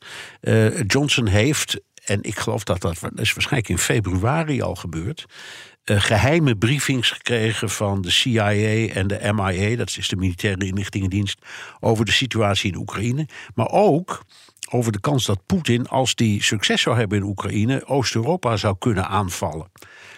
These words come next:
Ehm, en, eh, daar is hij van geschrokken. En, eh, ik vond het ook wel mooi hoe dat beschreven werd in de, in de media. Hij is een orthodox evangelische christen. Dus, eh, hij is, eh, op de knieën gezakt en, eh, gaan bidden,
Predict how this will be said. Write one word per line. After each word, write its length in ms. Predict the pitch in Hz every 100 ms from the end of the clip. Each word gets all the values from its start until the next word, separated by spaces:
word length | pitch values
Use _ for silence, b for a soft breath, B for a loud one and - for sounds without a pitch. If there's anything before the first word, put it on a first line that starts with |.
| B _
Ehm, 380 | 110 101 95 85 - _ _ -
en, 300 | 127 120 -
eh, 260 | 110 107 104
daar 200 | 104 170
is 80 | 147
hij 100 | 160
van 160 | 151
geschrokken. 640 | 139 120 - 170 - 98 104 _
En, 280 | - 117 107 -
eh, 160 | 117 107 - 139 - - -
ik 260 | - 107
vond 240 | - 143 -
het 80 |
ook 80 | 131
wel 80 | 110
mooi 280 | 104 135 123
hoe 100 | 117
dat 140 | 101
beschreven 500 | 92 - 127 127 117
werd 220 | 110 110 104
in 180 | 107
de, 100 | 95
in 120 | 92 101
de 60 |
media. 380 | 98 113 123 127
Hij 140 | 101
is 160 | 92 -
een 100 | - -
orthodox 680 | 107 107 87 69 - - - B B B B -
evangelische 800 | 98 - - - 143 117 98 - -
christen. 640 | - 143 - - 139 160 B B B B
Dus, 280 | - 104 95
eh, 80 | 107
hij 340 | 104 104 101 107
is, 160 | 98
eh, 80 | 107
op 160 | 127 117
de 60 | 101
knieën 340 | - 123 131
gezakt 560 | 110 98 135 117 - -
en, 300 | - 101 98
eh, 180 | 101 92
gaan 340 | - 101 98
bidden, 340 | 92 120 101